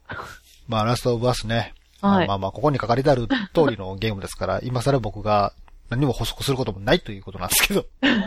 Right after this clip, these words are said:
Speaker 2: <laughs> ゾンビゲームなんですね、要するに。
Speaker 1: まあまあね、設定上は一応なんか感染者みたいな感じで、ゾンビっていう明確に、いわゆるそのね、ゾンビっていうわけではないらしいんですけど、まあ、ゾンビものですよね。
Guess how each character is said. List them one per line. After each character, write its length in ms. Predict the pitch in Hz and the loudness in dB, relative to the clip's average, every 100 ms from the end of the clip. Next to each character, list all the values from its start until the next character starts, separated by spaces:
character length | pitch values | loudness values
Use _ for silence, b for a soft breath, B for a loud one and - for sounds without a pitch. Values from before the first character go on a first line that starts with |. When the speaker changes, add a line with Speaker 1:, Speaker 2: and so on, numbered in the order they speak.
| 269 | -2
Speaker 2:
<laughs> 460 | 302 302 - 226 | -4 -6 -10 -4
ゾ 160 | 208 320 | 2 2
ン 140 | 359 | 4
ビ 120 | 359 | 4
ゲ 160 | 320 285 | 4 4
ー 40 | |
ム 60 | 170 | 2
な 120 | - | -2
ん 80 | - | -4
で 60 | 165 | -2
す 60 | |
ね、 80 | 240 | 2
要 60 | 403 | 4
す 40 | |
る 40 | 214 | 4
に。 40 | |
Speaker 1:
ま 60 | 202 | 6
あ 20 | |
ま 160 | 180 135 | 6 4
あ 40 | |
ね、 220 | 127 120 | 2 0
設 180 | 120 208 | 2 2
定 200 | 254 240 | 4 4
上 180 | 226 220 | 6 8
は 100 | 214 | 6
一 220 | 208 - | 6 4
応 60 | 202 | 4
な 100 | 139 | 4
ん 40 | |
か 120 | - | 2
感 120 | 151 151 | 2 4
染 180 | 156 | 2
者 120 | 135 135 | 4 2
み 80 | |
た 60 | 107 | 0
い 20 | |
な 80 | 101 | -6
感 160 | 95 107 | -4 -2
じ 60 | |
で、 100 | 110 | 0
ゾ 160 | 110 147 | 2 2
ン 100 | 117 | 2
ビ 100 | 135 | -2
っ 40 | |
て 200 | - - | -2 -8
い 60 | 104 | -6
う 60 | |
明 160 | 107 123 | -2 -2
確 240 | 117 - | -2 -4
に、 260 | 117 110 113 | -4 -4 -4
い 80 | 117 | 0
わ 100 | 127 | 2
ゆ 80 | 113 | 2
る 80 | 98 | -2
そ 120 | 87 | -8
の 80 | 90 | -6
ね、 80 | 143 | -2
ゾ 160 | 127 | 0
ン 80 | 104 | 0
ビ 80 | 101 | -6
っ 40 | |
て 160 | - 208 | -10 -6
い 40 | |
う 20 | |
わ 80 | 208 | -4
け 80 | 135 | 2
で 60 | 143 | 2
は 60 | |
な 100 | 110 | 2
い 80 | 110 | 2
ら 120 | 139 | 2
し 100 | - | 0
い 40 | 120 | -4
ん 40 | |
で 60 | 87 | -8
す 80 | - | -10
け 60 | |
ど、 100 | 101 | 0
ま 100 | 147 | 2
あ、 60 | 139 | 4
ゾ 140 | 139 | 2
ン 100 | 135 | 0
ビ 80 | 127 | -2
も 160 | 127 123 | -2 0
の 100 | 117 | -2
で 40 | |
す 120 | - | -4
よ 80 | 113 | -8
ね。 200 | 80 - | -8 -16